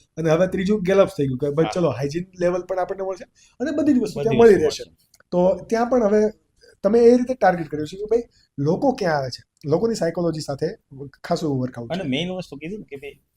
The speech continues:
Speaker 2: જ્યારે માણસ ઓળખતો થાય ને, પછી
Speaker 1: હમ.
Speaker 2: ત્યાં અંદર આવે. નહીંતર
Speaker 1: Exactly.
Speaker 2: ઊભો તો એ ત્યાં જ રહેશે.
Speaker 1: હમ, હમ.
Speaker 2: સમજો ગેલોપ્સ ઉપર ઊભો રહેશે, પણ એને ખબર જ નથી કે આ કહુંબ, અથવા તો આપણે ક્યારેય એને ટ્રાય જ નથી કર્યો ને, તો એ શું કરશે?
Speaker 1: હમ.
Speaker 2: એનું જે રેગ્યુલર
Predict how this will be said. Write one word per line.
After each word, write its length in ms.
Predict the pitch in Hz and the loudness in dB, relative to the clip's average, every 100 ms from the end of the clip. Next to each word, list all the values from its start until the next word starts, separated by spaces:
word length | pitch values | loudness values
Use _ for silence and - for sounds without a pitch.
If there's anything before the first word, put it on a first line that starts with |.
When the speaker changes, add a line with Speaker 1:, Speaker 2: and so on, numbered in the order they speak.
| - | -10
Speaker 2:
જ્યારે 200 | 110 135 | -6 -6
માણસ 320 | 156 151 160 | -8 -8 -10
ઓળખતો 440 | 139 139 - - 202 | -8 -10 -10 -8 -6
થાય 220 | 220 202 | -6 -6
ને, 100 | 135 - | -8 -8
પછી 200 | 175 180 | -2 0
Speaker 1:
હમ. 60 | |
Speaker 2:
ત્યાં 160 | 185 208 | 2 2
અંદર 220 | 180 156 | 0 -4
આવે. 520 | 117 98 - _ 143 | -6 -8 -14 _ -8
નહીંતર 180 | 143 127 | -4 -4
Speaker 1:
Exactly. 220 | 139 143 | -4 -6
Speaker 2:
ઊભો 160 | 143 175 | -4 -2
તો 60 | 196 | -2
એ 120 | 202 | 0
ત્યાં 220 | 208 202 | 0 -2
જ 60 | 165 | -2
રહેશે. 540 | 147 - 87 _ 147 | -8 -10 -20 _ -6
Speaker 1:
હમ, 200 | 170 147 | -4 -4
હમ. 160 | 131 117 | -6 -6
Speaker 2:
સમજો 340 | 120 123 123 | -6 -4 -4
ગેલોપ્સ 340 | 110 117 127 - | -2 -4 -4 -10
ઉપર 240 | 135 135 | -10 -8
ઊભો 240 | 135 131 143 | -6 -4 -4
રહેશે, 340 | 117 - 87 _ _ _ _ | -4 -8 -16 _ _ _ _
પણ 420 | 143 175 175 233 - | -4 -2 -4 -10 -10
એને 180 | 160 175 | -8 -8
ખબર 280 | 160 175 196 | -4 -2 -2
જ 40 | 196 | -4
નથી 240 | 196 202 | -6 -6
કે 100 | 190 | -6
આ 60 | 180 | -8
કહુંબ, 400 | 170 165 175 160 | -8 -6 -6 -8
અથવા 180 | 160 | -8
તો 80 | 165 | -8
આપણે 180 | 160 165 | -8 -10
ક્યારેય 320 | - 175 175 | -10 -8 -6
એને 140 | 170 170 | -8 -6
ટ્રાય 260 | 151 160 | -4 -4
જ 40 | 180 | -4
નથી 240 | 185 202 | -8 -8
કર્યો 220 | 196 196 | -8 -10
ને, 60 | 156 | -10
તો 80 | 190 | -12
એ 100 | 202 | -12
શું 180 | 202 | -12
કરશે? 260 | - 120 110 | -12 -14 -14
Speaker 1:
હમ. 400 | 107 _ 139 135 | -20 _ -8 -6
Speaker 2:
એનું 180 | 180 185 | -6 -6
જે 100 | 185 | -6
રેગ્યુલર 520 | 147 156 165 170 170 | -6 -8 -10 -10 -12